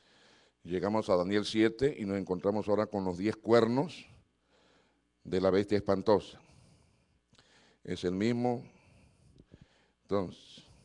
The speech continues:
esta división, después de esto viene esto. Este es el que está haciendo lo que está haciendo. Entonces, cuando hace la pregunta, el versículo trece,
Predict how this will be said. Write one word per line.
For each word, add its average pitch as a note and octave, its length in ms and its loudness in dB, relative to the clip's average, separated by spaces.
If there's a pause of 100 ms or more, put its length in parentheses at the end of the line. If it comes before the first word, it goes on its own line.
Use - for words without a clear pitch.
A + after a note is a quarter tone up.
(1000)
esta A#2+ 300 2
división, B2 640 -2 (1300)
después F#2+ 360 -4
de A#2 80 2
esto G2+ 160 -4
viene F2+ 240 -4
esto. - 200 -18 (3250)
Este C#3+ 320 4
es A2+ 60 4
el G2+ 100 -2
que G2+ 80 -2
está G2 160 0
haciendo G2+ 320 -4
lo F#2 100 -2
que F2 100 -6
está F2+ 140 -4
haciendo. E2+ 340 -8 (2750)
Entonces, G2+ 320 -2
cuando G2+ 240 2
hace D3+ 180 2
la C#3+ 100 4
pregunta, B2 480 0
el F#2 80 0
versículo A2 500 -2
trece, F2+ 520 -2